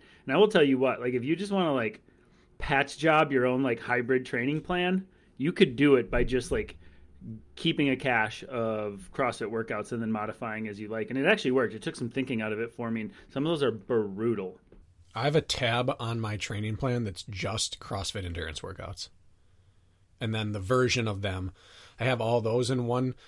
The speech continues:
Speaker 2: tab, and then the next one is the O C R version of it, where I take the rep scheme and tweak it to what I want. But I think they're really good for pure compromised running. They're, like, second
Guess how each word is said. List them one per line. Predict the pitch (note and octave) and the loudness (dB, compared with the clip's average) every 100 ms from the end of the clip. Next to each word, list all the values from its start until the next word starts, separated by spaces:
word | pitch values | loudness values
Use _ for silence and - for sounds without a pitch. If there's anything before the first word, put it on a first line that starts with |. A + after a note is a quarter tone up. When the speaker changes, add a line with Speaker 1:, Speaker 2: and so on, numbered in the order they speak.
| - - | -20 -4
Speaker 2:
tab, | C#3+ C3+ B2+ | 0 2 2
and | |
then | A#2 | 0
the | A2 | -2
next | G#2+ G#2+ B2 | -2 -2 -2
one | G#2+ | -2
is | G2 F2+ | -2 -4
the | B2+ F#2+ | -2 -2
O | F#2 | -2
C | - F#2+ | -2 -2
R | F2 E2 | -2 -4
version | E2 E2 D#2+ E2 | -6 -6 -6 -8
of | E2 F#2+ | -8 -10
it, | - - _ _ _ - | -14 -20 _ _ _ -6
where | G#2+ | -4
I | F2 - _ _ - | -4 -8 _ _ -2
take | B2+ - | -2 0
the | G#2+ | -4
rep | F#2+ E2+ - | -4 -6 -6
scheme | G2 F2+ | -6 -6
and | E2+ | -6
tweak | - - | -6 -8
it | D#2+ | -8
to | - | -8
what | F2+ | -8
I | F2+ | -6
want. | D#2+ D#2+ D#2 | -6 -6 -8
But | G2 F#2+ - - - | -10 -14 -14 -16 -4
I | |
think | E3+ - | -2 0
they're | C#3 | 0
really | A2+ C#3 | 0 0
good | A#2 D3+ - | 2 2 2
for | B2+ | -2
pure | - - D3 E3+ | -4 -4 -2 -2
compromised | - B2 B2+ A2 G2+ - | -2 -2 -2 -2 -4 -4
running. | G2+ F#2 F2+ - - - - - _ _ _ _ _ _ _ - | -4 -4 -6 -8 -16 -20 -20 -20 _ _ _ _ _ _ _ -6
They're, | B2 C#3 A2+ | 0 2 0
like, | E2 - | -2 -4
second | - - - B2+ D3 B2 | -2 0 2 0 0 -2